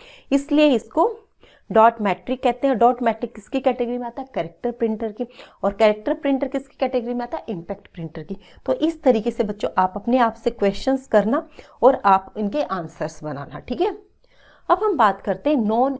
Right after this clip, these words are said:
इम्पैक्ट प्रिंटर की। जो बच्चों नॉन इम्पैक्ट प्रिंटर होते हैं ये तीन कैटेगरीज में डिवाइड होते हैं। यहाँ पर इम्पैक्ट प्रिंटर में बत-, मैंने बताया था कि टाइपराइटर की तरह काम करते हैं।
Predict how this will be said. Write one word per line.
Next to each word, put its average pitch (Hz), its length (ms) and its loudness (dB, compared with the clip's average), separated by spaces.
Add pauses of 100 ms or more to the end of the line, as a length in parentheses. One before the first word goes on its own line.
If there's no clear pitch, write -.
इम्पैक्ट 190 440 -6 (100)
प्रिंटर 131 420 -12
की। - 160 -20 (540)
जो 320 100 2
बच्चों 359 220 0
नॉन 277 340 2
इम्पैक्ट 330 440 -4
प्रिंटर 226 320 0
होते 202 280 -6
हैं 226 80 -4
ये 269 100 -2 (180)
तीन 285 200 0
कैटेगरीज 180 480 -2
में 196 120 -4
डिवाइड 151 300 -8
होते - 240 -14
हैं। - 140 -16 (380)
यहाँ 240 200 4
पर 330 100 4
इम्पैक्ट 294 440 2
प्रिंटर 285 280 2
में 285 160 2
बत-, 254 280 0
मैंने 240 200 -2
बताया 247 240 0
था 233 100 -10
कि 285 140 -6
टाइपराइटर 202 640 -2
की 202 140 -6
तरह 196 180 -6
काम 156 240 -8
करते - 320 -16
हैं। 147 100 -12